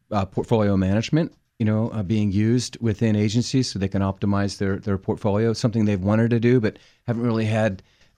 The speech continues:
a means or a reason to, to, uh, optimize their portfolio, especially around cost savings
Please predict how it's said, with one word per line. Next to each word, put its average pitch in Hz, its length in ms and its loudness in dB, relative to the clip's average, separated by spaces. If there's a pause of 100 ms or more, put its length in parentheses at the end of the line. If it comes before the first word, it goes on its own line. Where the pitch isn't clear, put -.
a 117 60 4
means 120 520 6
or 107 160 0
a 101 40 0
reason 123 400 2
to, 110 300 2
to, 98 360 0
uh, 101 340 -2
optimize 110 340 0
their 107 80 -8
portfolio, 113 440 -2
especially 107 400 -2
around 95 240 0
cost - 260 -4
savings 110 440 -2